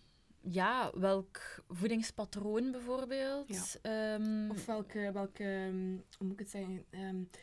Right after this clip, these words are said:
Speaker 3: welk gedrag kan ervoor zorgen dat een proces bijvoorbeeld versneld of afgeremd wordt
Speaker 1: Ja.
Speaker 3: of zo?
Speaker 2: Mhm.
Speaker 3: Ehm,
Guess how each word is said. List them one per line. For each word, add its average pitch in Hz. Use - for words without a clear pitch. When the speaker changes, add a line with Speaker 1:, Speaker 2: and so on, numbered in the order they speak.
Speaker 3:
welk 202
gedrag 190
kan 220
ervoor 190
zorgen 196
dat 214
een 190
proces 196
bijvoorbeeld 202
versneld 190
of 185
afgeremd 180
wordt 202
Speaker 1:
Ja. 220
Speaker 3:
of 220
zo? 185
Speaker 2:
Mhm. 190
Speaker 3:
Ehm, 175